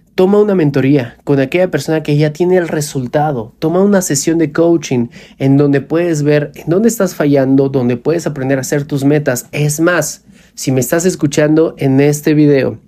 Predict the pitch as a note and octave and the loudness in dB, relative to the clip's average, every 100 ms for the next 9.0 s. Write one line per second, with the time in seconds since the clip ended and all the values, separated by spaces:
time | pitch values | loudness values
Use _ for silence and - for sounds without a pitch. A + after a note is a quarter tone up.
0 | _ - C3+ C#3+ C#3+ C#3 - _ _ - | _ -4 0 0 -2 -6 -20 _ _ -6
1 | C3+ G#3 G#3+ F#3 B2 A2+ B2 C3+ F3+ A3+ | 0 0 0 -2 -2 -4 -2 0 2 2
2 | G#3+ G3 F#3+ F#3 D3+ - D3 C#3 A#2 - | 2 4 2 0 -2 -2 -2 0 -2 -2
3 | C3 F#3 F#3+ F#3 D#3 E3 E3+ D#3+ C#3 B2+ | 2 2 2 -2 0 0 0 0 0 -2
4 | A#2+ A#2 A#2+ A#2 G#2 - A#2+ C#3 C#3 C#3+ | -2 0 2 0 -2 -6 -4 0 0 -2
5 | - - - A#2+ A#2 F3+ G#3+ D#3+ D3 C#3+ | -12 -12 -2 -2 0 0 0 -2 0 0
6 | C3+ C3+ D3 - B2+ D#3 F3+ D#3+ D3+ D#3 | 0 0 -2 -2 -2 -2 -2 -4 0 2
7 | D3+ C#3 C#3+ C#3+ - F3+ F3+ F3+ D3+ C3 | 4 2 0 0 2 2 4 2 2 2
8 | B2 B2+ B2 A#2 A2+ A#2 A#2+ C#3+ D3+ D3+ | 0 2 0 0 -2 -4 -2 0 0 -4